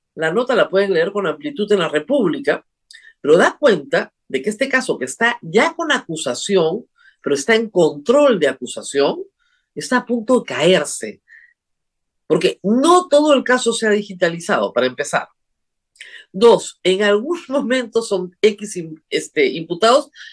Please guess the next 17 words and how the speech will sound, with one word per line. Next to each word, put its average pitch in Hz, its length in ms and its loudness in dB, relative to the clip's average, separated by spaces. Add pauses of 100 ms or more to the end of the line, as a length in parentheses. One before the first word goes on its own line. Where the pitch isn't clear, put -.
(100)
y 180 140 4
en 220 80 2
un 277 100 0
segundo 285 320 2
momento 254 260 0
son 240 220 0
X 226 300 0
más 170 260 -4
tantos 294 400 -2
imputados. 170 800 -8 (720)
Las 202 360 0
personas 330 560 -2
imputadas 269 540 -4
que 180 100 -4
habían 220 280 0
estar 220 240 -4
imputadas 220 680 -2